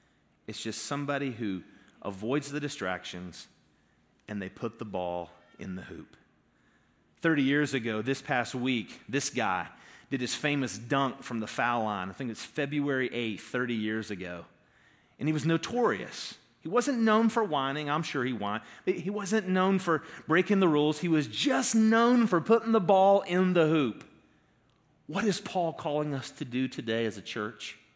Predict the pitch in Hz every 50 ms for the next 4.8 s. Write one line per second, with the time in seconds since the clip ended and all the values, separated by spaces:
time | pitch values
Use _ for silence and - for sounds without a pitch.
0 | _ _ _ _ _ _ _ _ _ _ _ _ _ _ _ _ _ - 135 -
1 | - - 151 135 131 127 113 - - - _ _ _ _ _ _ - 127 131 156
2 | 170 196 - - 151 151 147 147 147 147 143 131 117 131 127 127 117 110 101 95
3 | 87 82 78 - - - - - _ _ _ _ _ _ _ 107 110 123 143 156
4 | 151 147 139 131 120 120 107 117 120 120 120 120 120 120 117 -